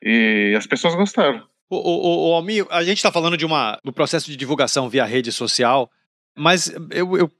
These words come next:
Speaker 2: eu, me ocorreu aqui dar um passo atrás. Você acha possível cocriar toda a estratégia de divulgação, inclusive de que canais utilizar e de que forma? É, u-,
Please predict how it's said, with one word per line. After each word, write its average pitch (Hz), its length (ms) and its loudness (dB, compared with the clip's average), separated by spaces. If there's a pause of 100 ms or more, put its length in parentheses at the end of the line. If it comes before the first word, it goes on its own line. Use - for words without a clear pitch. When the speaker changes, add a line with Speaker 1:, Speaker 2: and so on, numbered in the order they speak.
(160)
Speaker 2:
eu, 160 520 2
me 147 220 2
ocorreu 160 420 6
aqui 131 220 0
dar 147 120 4
um 165 120 -2
passo 156 480 0
atrás. 127 640 0 (540)
Você 151 240 2
acha 220 240 2
possível 180 500 2 (220)
cocriar 156 720 4 (760)
toda 165 440 6
a 147 120 6
estratégia 143 600 2
de 131 80 -4
divulgação, 127 760 0
inclusive 165 600 2
de 165 140 -4
que - 240 -6
canais 160 480 2
utilizar 147 580 2
e 139 80 -2
de 131 120 -4
que 180 140 -2
forma? 120 560 2 (760)
É, 127 160 2
u-, 156 100 -4